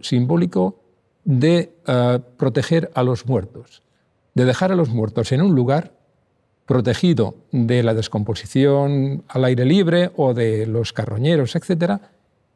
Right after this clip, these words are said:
junto con una pieza de industria lítica que t-, tiene,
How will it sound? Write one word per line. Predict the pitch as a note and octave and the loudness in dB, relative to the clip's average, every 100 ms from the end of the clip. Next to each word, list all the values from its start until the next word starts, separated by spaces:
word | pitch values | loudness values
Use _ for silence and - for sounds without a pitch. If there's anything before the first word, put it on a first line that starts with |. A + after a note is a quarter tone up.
| _ _ | _ _
junto | - G3+ G#3+ A3 G#3+ | -2 0 2 0 0
con | D3 D3+ | 0 2
una | F3 F3+ F3 - _ _ _ | 2 2 0 -4 _ _ _
pieza | D3 E3 E3 D#3+ F#3 | 0 0 2 -2 -2
de | F#3+ B2+ | -4 -2
industria | B2+ D#3+ C#3+ | -2 0 0
lítica | C#3+ D3+ F3 | -2 -2 -4
que | D3+ C3+ | -2 -2
t-, | D#3+ F3 | -2 -4
tiene, | - F3 F#3+ | 0 2 2